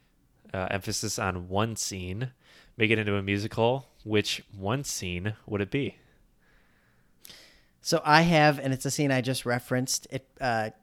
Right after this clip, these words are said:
Speaker 2: it's right after Kevin's first visit to the Parks home. So after his first tutoring session with Dahé. And it, it's that moment we were just talking about when he leaves and then he has that, that look on his face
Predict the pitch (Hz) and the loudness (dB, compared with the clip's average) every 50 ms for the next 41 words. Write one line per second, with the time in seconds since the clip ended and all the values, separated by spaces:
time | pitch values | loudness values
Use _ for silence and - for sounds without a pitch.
0 | _ _ _ _ _ _ _ _ - 123 - - 151 147 151 143 139 135 - - | _ _ _ _ _ _ _ _ -20 -18 -4 0 2 2 4 2 0 0 -2 -4
1 | 131 - - - 135 123 117 131 123 120 - - - 123 123 120 - - - 110 | -6 -4 -2 -2 -2 -2 0 -2 -2 -2 -2 -2 0 0 0 0 -2 -4 -4 -4
2 | 120 120 110 127 131 135 - _ _ _ _ - - 123 117 120 - 127 117 113 | -4 -2 0 -2 -2 -4 -4 _ _ _ _ -8 -6 -6 -6 -4 -2 -2 -2 -2
3 | - - - 139 139 151 175 190 - - _ _ _ _ _ _ _ _ _ _ | -2 -2 -2 0 2 2 2 0 -4 -8 _ _ _ _ _ _ _ _ _ _
4 | _ _ _ - - 139 131 120 - - 127 120 120 113 - - 127 120 117 - | _ _ _ -6 -2 -2 0 -2 -2 -2 -2 -2 -2 -2 -4 -4 -4 -4 -4 -4
5 | - - 123 117 120 120 120 113 - - 123 123 - - 135 131 143 160 - - | -4 -4 -2 0 -2 -2 -2 -4 -4 -2 -2 -2 -2 -2 -2 -4 -4 -6 -8 -14
6 | _ _ _ _ _ _ _ _ _ _ - 131 - - 123 113 120 123 123 135 | _ _ _ _ _ _ _ _ _ _ -8 -8 -4 -2 -2 0 2 2 2 0
7 | 151 - - _ - - - _ _ _ _ _ _ _ _ _ _ _ _ _ | 0 -2 -6 _ -20 -20 -20 _ _ _ _ _ _ _ _ _ _ _ _ _
8 | _ _ _ _ - 131 127 123 120 120 123 - - 135 - - _ _ - 139 | _ _ _ _ 0 0 2 2 0 -2 -4 -6 -8 -8 -8 -10 _ _ -14 -14
9 | - - - 151 147 135 135 147 147 147 156 143 131 139 135 131 135 123 - 143 | -12 -4 -2 -2 -2 0 0 0 0 0 0 -2 -2 -4 -4 -4 -4 -6 -6 -8
10 | 127 123 - 131 120 110 104 101 104 110 117 120 123 113 123 123 127 127 127 120 | -8 -8 -8 -8 -6 -6 -6 -8 -8 -8 -8 -8 -6 -6 -4 -2 -2 -2 -2 -2
11 | 117 - - - - 131 123 120 123 123 120 120 117 113 - - 117 113 110 - | -4 -6 -8 -10 -10 -10 -8 -8 -6 -6 -6 -6 -6 -6 -4 -4 -4 -4 -4 -6
12 | _ _ _ - 107 107 - 113 123 120 - - 117 113 113 110 - - - 113 | _ _ _ -8 -8 -8 -6 -6 -8 -6 -6 -6 -6 -6 -6 -6 -8 -6 -6 -4
13 | 110 110 - - - - - | -4 -4 -2 -2 -4 -4 -6